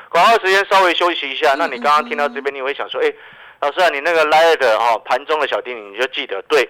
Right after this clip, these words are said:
Speaker 1: 我们的 Line 的，阿翔老师的 Line 的，我发的时间、发的讯息、盘中的即时分析，
Speaker 2: 是。
Speaker 1: 提醒你好的，提醒你坏的，提醒你哪里有风险、哪里有机会，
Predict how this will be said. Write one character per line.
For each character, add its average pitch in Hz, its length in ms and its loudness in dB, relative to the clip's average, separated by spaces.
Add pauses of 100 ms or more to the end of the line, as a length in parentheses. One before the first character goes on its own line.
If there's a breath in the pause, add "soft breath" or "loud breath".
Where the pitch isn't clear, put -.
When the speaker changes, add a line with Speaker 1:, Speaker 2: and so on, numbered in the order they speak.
(120)
Speaker 1:
我 123 120 -2
们 123 180 -2
的 127 140 4
Line 143 300 6
的， 113 140 0
阿 160 80 2
翔 127 140 2
老 104 120 2
师 139 160 -2
的 123 160 4
Line 143 260 6
的， 110 180 -2 (360 loud breath)
我 - 320 2
发 165 180 6
的 143 260 2
时 131 140 -4
间、 139 320 0 (160)
发 156 180 4
的 135 140 4
讯 143 320 -2
息、 107 280 -10
盘 127 280 -4
中 143 180 0
的 131 120 2
即 123 240 -8
时 123 200 -4
分 131 220 0
析， 131 300 -8
Speaker 2:
是。 - 160 -12 (200)
Speaker 1:
提 139 140 -2
醒 151 240 -4
你 151 140 -2
好 107 260 0
的， 110 160 -6
提 135 220 -12
醒 127 180 -8
你 113 140 -12
坏 143 260 2
的， 110 140 -4
提 139 180 -12
醒 147 160 -10
你 131 80 -14
哪 123 200 0
里 143 100 -6
有 110 140 -2
风 135 260 -6
险、 117 180 -6
哪 117 140 0
里 135 100 -4
有 107 140 0
机 131 240 -12
会， - 240 -2